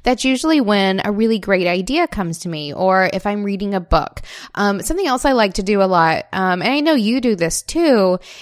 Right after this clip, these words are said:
is having a place to sort of capture thoughts that you have. So I do, I have a notebook beside my bed that I do this on. Um, I keep a notebook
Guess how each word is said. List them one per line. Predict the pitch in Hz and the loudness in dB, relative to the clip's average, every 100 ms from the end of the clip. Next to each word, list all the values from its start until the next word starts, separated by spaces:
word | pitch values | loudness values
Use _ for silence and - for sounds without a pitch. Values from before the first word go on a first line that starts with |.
| - | 0
is | 240 240 | 2 2
having | 214 208 208 285 | 4 2 2 -2
a | |
place | 311 - 196 190 | -2 0 0 0
to | 202 | -4
sort | 208 | -2
of | 196 - | -2 -2
capture | - - 180 - - 185 | -4 -2 -4 -4 -4 -4
thoughts | 180 - 170 160 - - | -4 -2 -2 -2 -8 -10
that | 180 180 | -10 -8
you | 165 | -10
have. | 143 165 - - 190 - - - | -8 -10 -8 -10 -10 -16 -20 -10
So | - 233 | 0 4
I | 214 240 | 4 4
do, | 226 254 | 2 0
I | 202 | 0
have | 202 220 | -2 0
a | 254 | 0
notebook | 185 165 196 185 | 0 2 -2 -2
beside | 202 196 180 | -2 0 0
my | 185 185 | 0 -2
bed | 170 156 160 | 0 -2 -2
that | 165 | 0
I | 170 165 | 0 0
do | 165 160 | -2 -2
this | 165 165 - | -2 -4 -6
on. | - 165 165 165 165 | -6 -4 -4 -4 -6
Um, | 170 170 165 | -6 -6 -6
I | 170 170 160 | -6 -6 -8
keep | - 175 170 | -8 -6 -4
a | |
notebook | 170 160 - 165 - | -4 -4 -4 -4 -4